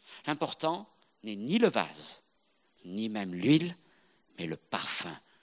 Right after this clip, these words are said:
l'odeur de la connaissance de Jésus-Christ, qui ne doit pas être gardée à l'intérieur du vase,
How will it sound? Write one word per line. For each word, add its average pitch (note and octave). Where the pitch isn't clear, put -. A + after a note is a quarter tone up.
l'odeur C3
de A2+
la G2
connaissance D3
de F#2
Jésus-Christ, A#2
qui D#3
ne D3
doit C#3
pas D#3
être -
gardée B2+
à A2
l'intérieur D3
du C#3+
vase, D3